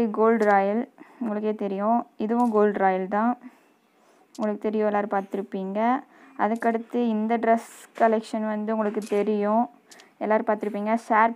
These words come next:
பண்ணி வாங்குறது, நம்ம ஃப்ரெண்ட்ஸுக்கு ஷேர் பண்ணால் இந்த கடைசியில் இந்த இது கொடுப்பாங்க. அதுக்கடுத்து என்னோட ஃபேவரட், ஃபேவரட் ட்ரெஸ் இதுதான். இதுதான் நான் வச்சு போய் விளையாடு-, விளையாடுவேன் எப்போவுமே, மோஸ்ட் என் ஃபேவரட். அதுக்கடுத்து பார்த்திங்கன்னா, நம்ம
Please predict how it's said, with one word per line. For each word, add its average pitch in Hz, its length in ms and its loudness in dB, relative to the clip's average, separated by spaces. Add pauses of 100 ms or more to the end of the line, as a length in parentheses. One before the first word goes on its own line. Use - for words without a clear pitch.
பண்ணி 214 300 0
வாங்குறது, 190 480 0 (100)
நம்ம 220 200 0
ஃப்ரெண்ட்ஸுக்கு 226 440 -4
ஷேர் 214 320 2
பண்ணால் 214 380 -2
இந்த 208 180 -2 (340)
கடைசியில் 202 360 -4
இந்த 196 140 -4
இது 196 140 -4
கொடுப்பாங்க. 190 480 -2 (800)
அதுக்கடுத்து 214 460 2
என்னோட 202 200 0 (100)
ஃபேவரட், 220 540 4 (280)
ஃபேவரட் 226 400 2
ட்ரெஸ் 220 240 -2
இதுதான். 190 240 0
இதுதான் 214 280 2
நான் 233 120 2
வச்சு 208 180 -8
போய் 220 140 0
விளையாடு-, 208 340 0
விளையாடுவேன் 202 520 2 (920)
எப்போவுமே, 226 380 -2 (100)
மோஸ்ட் 214 400 -2 (460)
என் 208 160 -6
ஃபேவரட். 208 420 4 (1040)
அதுக்கடுத்து 226 540 -2 (100)
பார்த்திங்கன்னா, 214 500 -2 (340)
நம்ம 208 220 -2